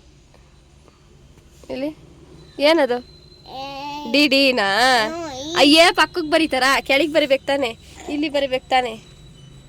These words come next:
Speaker 1: ಕೆಳಗೆ ಜಾಗ ಐತಲ್ಲ, ಅಲ್ಲಿ ಬರಿಬೇಕು ತಾನೆ? ಮೊದ್ಲಿಂದ ಎ, ಬಿ, ಸಿ, ಡಿ ಬರಿ.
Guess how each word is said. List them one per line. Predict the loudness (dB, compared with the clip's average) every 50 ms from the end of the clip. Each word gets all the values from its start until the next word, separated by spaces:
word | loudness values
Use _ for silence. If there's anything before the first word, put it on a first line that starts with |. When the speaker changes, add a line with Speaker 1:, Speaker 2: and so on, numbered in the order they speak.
| -20 -20 -20 -20 -20 -20 -20 -20 -6 0
Speaker 1:
ಕೆಳಗೆ | 0 2 2 2 -2 -2 -2
ಜಾಗ | 0 0 2 2 2
ಐತಲ್ಲ, | 0 0 2 0 0
ಅಲ್ಲಿ | 0 0 -2
ಬರಿಬೇಕು | -4 -2 -2 -4 -6 -4
ತಾನೆ? | -4 -4 -4 -4 -8 -10 -14 -20 -20 -20 -20 -20 -20 -20 -20 -20 -20 -20 -20 -20 -20 -20 -20 -20 -20 -20 -20 -20 _ -20 -20 _ -12 0
ಮೊದ್ಲಿಂದ | 4 4 4 4 4 4 6
ಎ, | 8 8 8
ಬಿ, | 6 4 2
ಸಿ, | 2 0
ಡಿ | 2
ಬರಿ. | 2 0 0 0